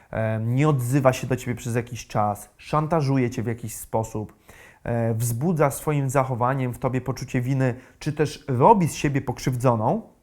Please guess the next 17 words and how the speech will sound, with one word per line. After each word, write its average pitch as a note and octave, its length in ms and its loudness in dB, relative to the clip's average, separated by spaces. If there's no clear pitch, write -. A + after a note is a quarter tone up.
to - 80 -2
chciałbym, C#3 640 6
żebyś B2 280 2
zapamiętał C3+ 800 -2
na C3+ 200 0
całe F#3+ 600 4
życie, A#2+ 560 0
że C3 160 -2
to D#3+ 160 -4
nie F3+ 160 -2
tylko A#3+ 480 -2
nie C#3 340 2
jest C3+ 240 -2
w - 80 -20
porządku, C3 800 0
ale C3+ 180 4
również D3 640 -2